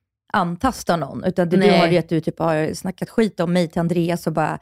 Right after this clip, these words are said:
Speaker 1: så jävla trött på att Dasha alltid kommer tio minuter för sent. Hon tror att hon kan släta över det med en smoothie. Jag blir så jävla irriterad
Speaker 2: Fast
Speaker 1: på henne
Speaker 2: vet
Speaker 1: för
Speaker 2: du
Speaker 1: det.
Speaker 2: vad? Jag kan säga här och nu, du kan släta över det med en smoothie eller soppa. Jag tycker det var så trevligt att du frågade. Jag bara, absolut,
Speaker 1: <laughs> Ja.
Speaker 2: jättegärna en soppa, tack.
Speaker 1: Nej, men,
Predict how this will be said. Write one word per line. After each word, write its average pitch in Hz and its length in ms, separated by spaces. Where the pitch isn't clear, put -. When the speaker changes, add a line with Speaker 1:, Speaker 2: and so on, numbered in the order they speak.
Speaker 1:
så - 140
jävla 180 320
trött 160 260
på 180 80
att 175 60
Dasha 180 240
alltid 160 180
kommer 175 200
tio 175 260
minuter 170 240
för 202 140
sent. 127 200
Hon 208 100
tror 214 100
att 208 80
hon 185 80
kan 180 120
släta 185 400
över 185 200
det 170 80
med 165 100
en 160 60
smoothie. 180 460
Jag 269 80
blir 277 160
så 233 120
jävla 180 280
irriterad 156 360
Speaker 2:
Fast 208 100
Speaker 1:
på - 20
henne 151 100
Speaker 2:
vet 156 60
Speaker 1:
för - 60
Speaker 2:
du - 60
Speaker 1:
det. - 60
Speaker 2:
vad? 156 180
Jag 208 160
kan 208 100
säga 175 220
här 165 240
och 160 60
nu, 160 320
du 185 140
kan 185 280
släta - 340
över 110 220
det 104 60
med 104 120
en 104 60
smoothie 156 320
eller 180 120
soppa. 185 380
Jag 196 120
tycker 220 160
det 190 60
var 175 80
så 175 280
trevligt 170 260
att 170 80
du 170 60
frågade. 185 360
Jag 208 120
bara, - 140
absolut, 339 1120
Speaker 1:
<laughs> - 20
Ja. 254 320
Speaker 2:
jättegärna 285 380
en 247 80
soppa, 185 280
tack. 285 160
Speaker 1:
Nej, 294 120
men, 285 160